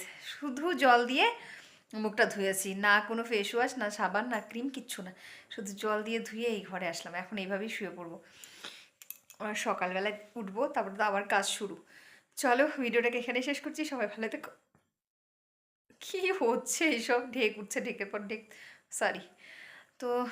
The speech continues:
এখন ভিডিওটাকে এখানেই শেষ করবো। সবাই ভালো থেকো, সুস্থ থেকো, দেখা হবে কালকে একটা নতুন ভিডিওর সাথে। সবাইকে টাটা। এই দেখো আমার হাতের অবস্থাটা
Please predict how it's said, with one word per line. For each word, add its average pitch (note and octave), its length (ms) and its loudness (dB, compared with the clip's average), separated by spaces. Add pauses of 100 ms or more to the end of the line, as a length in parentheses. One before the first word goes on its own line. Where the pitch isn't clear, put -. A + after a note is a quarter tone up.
(160)
এখন A3+ 300 0
ভিডিওটাকে A3+ 380 -2
এখানেই B3 220 -4
শেষ C4 220 -4
করবো। C#4 260 -4 (560)
সবাই A3 280 2
ভালো A3+ 180 0
থেকো, C#4+ 260 -4
সুস্থ B3+ 260 -6
থেকো, C#4 260 -4
দেখা G#3+ 300 2
হবে G#3 120 -2
কালকে G#3+ 280 0
একটা A#3+ 180 -4
নতুন A3 360 -6
ভিডিওর B3 300 -4
সাথে। C#4+ 320 -4 (600)
সবাইকে G3+ 540 0 (640)
টাটা। C#4+ 480 2 (640)
এই F#3+ 100 -4
দেখো F3+ 240 -6
আমার E3+ 120 -8
হাতের F3+ 300 -4
অবস্থাটা - 420 -8